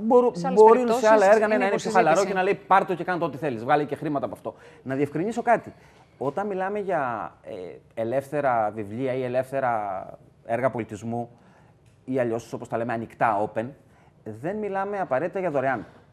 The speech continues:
Speaker 1: Δηλαδή, το συγκεκριμένο έργο, ε,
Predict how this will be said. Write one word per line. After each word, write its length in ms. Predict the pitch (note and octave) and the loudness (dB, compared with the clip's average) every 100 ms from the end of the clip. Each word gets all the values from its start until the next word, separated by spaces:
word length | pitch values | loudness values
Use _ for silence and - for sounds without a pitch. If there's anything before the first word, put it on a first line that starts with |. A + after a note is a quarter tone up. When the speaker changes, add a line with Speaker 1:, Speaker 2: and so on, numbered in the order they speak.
| - | -14
Speaker 1:
Δηλαδή, 180 | G#2 | -10
το 60 | A2+ | -10
συγκεκριμένο 960 | - G#2+ - G#2+ D3+ G3 F3+ C#3 A#2 - | -12 -14 -12 -6 -4 -2 -2 -2 -4 -4
έργο, 400 | A2+ G#2 G#2+ A#2 - _ _ _ _ | -6 -6 -8 -10 -16 _ _ _ _
ε, 80 | F2+ | -16